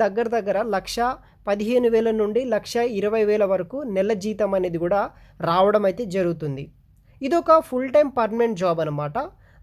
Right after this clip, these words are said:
లాస్ట్ డేట్ వచ్చేసి ఐదో తారీఖు మూడో నెల రెండు వేల ఇరవై నాలుగు వరకు ఆన్‌లైన్ ద్వారా అయితే మీరు అప్లై అయితే చేసుకోవచ్చు. ఈ యొక్క Jio Hotstar నుండి బిజినెస్ డెవలప్‌మెంట్ అసోసియేట్ అనే రోల్ కోసం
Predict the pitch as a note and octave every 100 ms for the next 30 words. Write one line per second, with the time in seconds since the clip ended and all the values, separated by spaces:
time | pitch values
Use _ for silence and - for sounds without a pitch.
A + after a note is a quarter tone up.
0 | F3 F#3 A#3+ A#3+ D#4 C4 C4+ A3+ G3+ A3+
1 | C#4+ - - E3 G#3+ C4 C4+ A#3+ G#3 A#3
2 | - F#3 G3 A#3 B3 G#3+ G3+ C#4+ - F#3
3 | G#3 A3+ A#3 B3 F#3+ G3+ A#3+ A3+ G#3+ G3
4 | F#3+ F3 A3 A#3 - _ F3 G3+ C4 C4+
5 | A3+ G#3+ G3 F#3+ G3 G3 A#3 - F#3+ F3
6 | F3 G#3+ F3+ E3 - D#3+ C#3+ - D#3+ -
7 | - - - - - C#4 E4 D#4 A#3 D4
8 | D4 D4 C#4 - C4+ A#3 A3+ A3 B3 G#3+
9 | G#3+ C4+ B3+ A3 A#3 A#3 A3 A#3 C4 F3
10 | A#3 A#3+ B3 A3 G#3+ F#3 F3 G3 G3+ F3+
11 | - F3